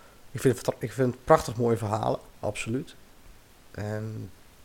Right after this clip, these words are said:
het is een hele mooie manier, eh, van, vind ik dan persoonlijk, zowel, hè, wat je binnen de islamitische cultuur ziet, maar ook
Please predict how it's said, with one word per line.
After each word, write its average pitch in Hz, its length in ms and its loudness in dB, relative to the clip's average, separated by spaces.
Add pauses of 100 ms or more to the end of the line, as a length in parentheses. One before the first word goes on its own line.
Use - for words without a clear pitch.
het 107 140 -4
is 113 80 2
een 113 60 2
hele 127 380 6
mooie 120 280 6
manier, 113 460 0
eh, 104 180 -4
van, 107 340 -4
vind 117 200 2
ik 120 180 -6
dan 113 180 2
persoonlijk, 110 540 -6 (400)
zowel, 104 500 2
hè, 113 200 -2 (380)
wat 107 200 -12
je 104 80 -10
binnen 101 240 -4
de - 60 -8
islamitische 110 440 -6
cultuur 101 360 -6
ziet, 101 260 -12
maar - 120 -10
ook 92 140 -8